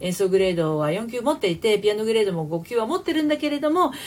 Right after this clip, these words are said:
えーと、左手の四の指と五の指はすごく弱くって、ピアノ弾くと音があんまり出ないっていうね。もう多分ピアノもエレクトーンもあんま弾けないですけどね。うん。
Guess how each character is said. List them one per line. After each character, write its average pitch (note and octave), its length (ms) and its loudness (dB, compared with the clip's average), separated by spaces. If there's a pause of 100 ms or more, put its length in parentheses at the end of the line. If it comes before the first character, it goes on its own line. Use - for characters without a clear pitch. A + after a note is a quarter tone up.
(220)
え F#3+ 100 0
ー F#3+ 60 0
と、 F#3+ 80 0
左 C4 380 0
手 C4 120 -2
の D4 240 0
四 A3+ 240 0
の A3+ 80 0
指 A3+ 240 0
と F3 140 0
五 F3 100 0
の F#3+ 100 0
指 F#3+ 300 2
は A3 420 0
す - 200 -4
ご D4+ 120 2
く C4+ 120 -2
弱 D#3+ 200 4
く D3 100 -10
っ - 20 -14
て、 E3 420 -2 (480)
ピ G#3 140 2
ア G3+ 60 2
ノ G3+ 60 -4
弾 F#3 80 -2 (100)
く F#3+ 100 -6
と D3+ 180 -2
音 E3 200 -2
が D3+ 100 -2
あ D3 40 -2
ん D3+ 60 -4
ま D3+ 80 -4
り D3+ 80 -4
出 D#3+ 140 -2
な D3 140 -2
い C#3 40 -4
っ C#3+ 40 -4
て C#3 160 -10
い C3+ 140 -4
う D3 40 -4
ね。 F3 120 -6
も D#3 100 -6
う D3 40 -8
多 F#3+ 120 -6
分 D3 120 -4
ピ F3 140 -4
ア F3 40 -4
ノ F3+ 100 -4
も F3 80 0
エ F3 60 4
レ F3 80 -2
ク F3 60 -14
ト F#3 60 -6
ー C#3 40 -4
ン - 20 -6
も C#3+ 60 -4
あ - 20 -4
ん D3+ 40 -4
ま - 40 -8
弾 C#3+ 80 -14
け F3 80 -6
な D#3+ 60 -4
い - 20 -4
で C3+ 80 -4
す - 100 -12
け A#2 80 -12
ど A2 80 -10
ね。 A3 140 -8 (200)
う E3+ 60 -4
ん。 D3+ 140 -2